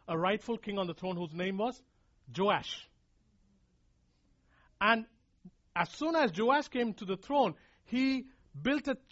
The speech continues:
he found a chest which was supposed to be used as a treasury. He built it, uh, right,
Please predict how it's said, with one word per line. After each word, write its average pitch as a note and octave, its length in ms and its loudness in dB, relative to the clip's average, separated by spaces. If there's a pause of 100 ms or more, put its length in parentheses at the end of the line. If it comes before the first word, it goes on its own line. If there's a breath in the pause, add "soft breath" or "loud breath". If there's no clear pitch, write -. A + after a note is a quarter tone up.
he G3 160 -4
found C#4 360 2
a A#3 40 4
chest - 500 -4 (760)
which F#3+ 140 -2
was A3+ 120 -4
supposed A#3 260 -2
to B3 60 -8
be G3+ 100 -6
used A#3 180 -4
as A3 140 -2
a F3+ 40 -8
treasury. A3+ 440 0
He G3 280 -4 (260 soft breath)
built B3 280 4
it, B3+ 160 0 (640)
uh, F#3 120 0
right, A#3 280 4